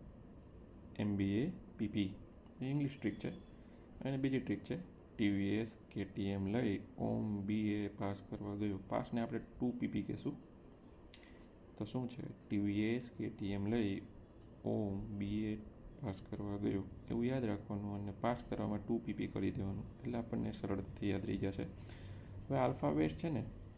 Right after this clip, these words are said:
એના પહેલાં પહેલાં આપણે આલ્ફાબેટ્સ લીધા છે દરેક શાસ્ત્રીય ભાષાના. તો હવે એના આધારે આપણે જોશું. તો ટી વી એસમાં છે ને, ટીનો મતલબ થાય તમિલ, એસનો મતલબ થાય સંસ્કૃત, કે ટી એમમાં કેનો મતલબ થાય કન્નડ, ટીનો મતલબ થાય છે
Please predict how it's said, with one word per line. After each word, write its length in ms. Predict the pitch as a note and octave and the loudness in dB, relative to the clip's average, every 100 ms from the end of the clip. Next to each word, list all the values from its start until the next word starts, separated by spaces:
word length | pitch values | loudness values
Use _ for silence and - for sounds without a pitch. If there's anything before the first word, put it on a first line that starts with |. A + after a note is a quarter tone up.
| - | -2
એના 140 | C3 | -2
પહેલાં 280 | B2 B2+ C#3+ | 2 4 4
પહેલાં 200 | C#3 B2+ | 4 2
આપણે 140 | B2 | 2
આલ્ફાબેટ્સ 480 | A2 A2+ A#2 A2+ G#2+ | 2 2 0 0 2
લીધા 240 | A2 G2+ G2+ | 0 2 0
છે 100 | - | 0
દરેક 200 | A2 A2+ | 0 0
શાસ્ત્રીય 340 | - G#2+ G2+ | -2 -2 0
ભાષાના. 340 | G2 G2 F#2+ - - - - - - | 0 0 -4 -4 -8 -12 -12 -12 -2
તો 60 | C3 | 2
હવે 100 | C3+ | 4
એના 140 | C3+ | 4
આધારે 200 | C3+ C3 | 2 2
આપણે 160 | B2+ B2 | 2 2
જોશું. 320 | A#2 A2 A2 - - - - | 2 0 -6 -8 -14 -16 -2
તો 80 | C3 | 0
ટી 200 | B2+ C3+ | 4 6
વી 140 | C#3 | 8
એસમાં 260 | C#3 C#3 C#3+ | 8 6 4
છે 100 | C#3+ | 4
ને, 160 | B2 A2+ - - - - | 2 -2 -8 -16 -16 -10
ટીનો 240 | - B2 B2 | 4 6 8
મતલબ 240 | A#2+ A#2 | 6 4
થાય 160 | A#2+ A#2 - - - - - | 4 0 -2 -12 -14 -8 2
તમિલ, 320 | A2+ A2+ G#2+ A2 - - - - - - - - - - | 4 6 4 -2 -8 -14 -14 -14 -14 -14 -16 -16 -16 -6
એસનો 220 | - - A2 | -4 0 0
મતલબ 240 | G#2 A2 - | 2 -4 -4
થાય 140 | - G#2 | -4 -4
સંસ્કૃત, 680 | - - A2+ - A2+ A2+ A2+ - - - - - - | -4 -2 -2 2 2 2 -2 -12 -14 -14 -12 -14 -4
કે 100 | - | 2
ટી 180 | C3 C#3+ | 6 8
એમમાં 240 | C#3 C#3 C3+ | 8 6 6
કેનો 220 | A#2 A2+ | 4 6
મતલબ 260 | G#2+ G#2+ | 4 2
થાય 140 | - G#2 - | 0 -2 4
કન્નડ, 440 | A2+ A2+ A2+ G#2+ A2 - - - - - - - - | 6 6 6 4 0 -8 -14 -14 -12 -12 -14 -14 -10
ટીનો 240 | - A#2+ A#2 | 6 8 10
મતલબ 280 | A2 G#2 - | 8 2 0
થાય 200 | G#2 G2 | 0 0
છે 380 | - G#2 G2+ | 0 -2 -2